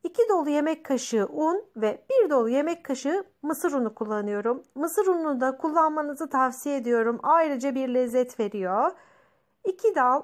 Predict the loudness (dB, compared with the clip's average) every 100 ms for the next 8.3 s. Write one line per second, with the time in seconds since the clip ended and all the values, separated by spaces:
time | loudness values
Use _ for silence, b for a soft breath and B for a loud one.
0 | 0 0 2 0 -2 -4 2 4 4 0
1 | -2 -2 0 -2 -2 -2 0 0 0 -2
2 | -2 -2 -2 -2 -4 -6 -4 0 -2 -2
3 | -12 _ _ _ _ _ -6 -2 -2 0
4 | 0 -2 -4 0 2 2 0 -2 -2 -2
5 | -4 -4 0 2 2 -2 -4 -4 -4 0
6 | 0 -2 0 4 4 2 0 0 -2 -6
7 | -8 -10 -6 -6 -6 -2 0 0 -2 -4
8 | -2 -4 -4